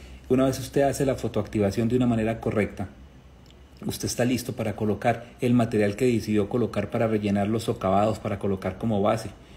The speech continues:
que puede ser resina compuesta, una opacidad de dentina, que puede ser una resina bulk, que puede ser un reconstructor, un core. Ahora, con las resinas bulk, es que,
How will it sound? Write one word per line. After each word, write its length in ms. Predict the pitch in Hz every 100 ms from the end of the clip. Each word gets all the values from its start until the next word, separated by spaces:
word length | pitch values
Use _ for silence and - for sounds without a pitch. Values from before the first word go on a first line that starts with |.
| - - -
que 140 | - 107
puede 220 | 117 110
ser 180 | 123 117
resina 420 | 107 - 107 107
compuesta, 600 | 107 101 110 104 - 123 - - - - - -
una 160 | 104 104
opacidad 440 | 104 98 107 92
de 100 | 104
dentina, 520 | 98 92 98 98 113 - - - -
que 100 | -
puede 240 | 110 117 113
ser 80 | 117
una 140 | 117
resina 380 | 113 101 110 107
bulk, 360 | 117 123 120 - - - - -
que 120 | 120
puede 180 | 113 107
ser 120 | 117
un 200 | 113 113
reconstructor, 800 | - 117 117 107 - 101 - 107
un 120 | 113
core. 300 | 107 117 120 - - - -
Ahora, 240 | 117 110
con 100 | 110
las 100 | 107
resinas 400 | 107 110 127 120
bulk, 200 | 127 120 - - - -
es 140 | -
que, 260 | - -